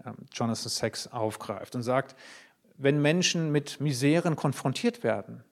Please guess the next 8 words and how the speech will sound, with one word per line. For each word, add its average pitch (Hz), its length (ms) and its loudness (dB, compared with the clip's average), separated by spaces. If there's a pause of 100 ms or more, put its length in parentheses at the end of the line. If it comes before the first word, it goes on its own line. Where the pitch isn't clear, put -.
(140)
mit 131 180 -6 (140)
Übel, 170 560 4 (100)
mit 120 120 -6
Schlechtem, 135 640 -4
mit 131 120 -4
Katastrophen, 160 840 -2 (580)
mit 139 200 -4
persönlichen 151 720 0